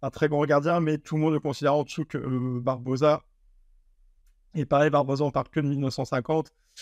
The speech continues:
mais, euh, ça retourne un, un très bon gardien qui a joué pendant, pendant très longtemps au Vasco, et, et il manque aussi cette Coupe du Monde.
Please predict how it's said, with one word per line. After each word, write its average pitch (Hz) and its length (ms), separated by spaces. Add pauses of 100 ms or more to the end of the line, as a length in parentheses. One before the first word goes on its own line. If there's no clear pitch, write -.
(180)
mais, 135 240
euh, 131 320
ça 131 160
retourne 123 380
un, 127 240
un 120 40
très - 360
bon 135 140
gardien 135 320
qui - 100
a 127 60
joué 123 100
pendant, 123 540
pendant 127 180
très - 180
longtemps 131 320
au 123 180
Vasco, 135 480
et, 127 140 (840)
et 135 100
il 139 260
manque 139 240
aussi 131 180
cette - 200
Coupe 123 100
du 131 140
Monde. 123 140